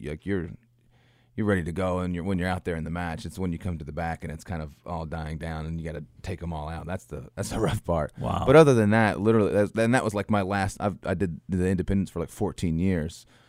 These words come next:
Speaker 1: so I think one time, I think, is a pretty good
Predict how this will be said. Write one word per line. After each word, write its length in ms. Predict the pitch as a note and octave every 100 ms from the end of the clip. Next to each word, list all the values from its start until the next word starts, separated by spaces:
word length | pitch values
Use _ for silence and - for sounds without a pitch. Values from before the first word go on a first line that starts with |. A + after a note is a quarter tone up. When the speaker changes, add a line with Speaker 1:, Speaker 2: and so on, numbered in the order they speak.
| - _
Speaker 1:
so 460 | - G2 E2+ D#2 E2 - _ _ _ _ -
I 60 | G2
think 200 | G2+ F2+
one 200 | F#2+ F#2+
time, 340 | F2+ E2 D2+
I 40 |
think, 220 | D#2+ E2 D#2+
is 80 |
a 60 | D#2+
pretty 220 | - D#2+
good 340 | D#2 E2+ D#2